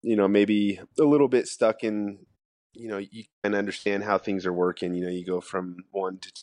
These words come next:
two to three to four, where I went over there and I really was not sure what was gonna happen in the morning, <laughs> you know, and, you know, so it was, it was a great, um,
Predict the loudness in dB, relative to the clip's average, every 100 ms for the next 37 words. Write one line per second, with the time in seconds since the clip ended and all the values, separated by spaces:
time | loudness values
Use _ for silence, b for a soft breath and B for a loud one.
0 | -8 -8 -8 -8 -6 -6 0 4 6 6
1 | 4 2 -2 _ _ _ _ 2 4 4
2 | 2 0 -2 -2 -4 -2 -4 -6 _ _
3 | _ _ _ -16 -2 0 2 0 0 -2
4 | 2 2 2 0 -2 -2 -4 -4 -6 -4
5 | -4 -4 -6 -10 _ -20 -14 -8 -4 -4
6 | -4 -4 -6 -8 -6 -6 -6 -10 -6 -2
7 | 0 0 -2 -6 -14 b b b b b
8 | b b _ _ -8 -8 -4 2 4 2
9 | -2 -4 -2 -2 -4 -8 -10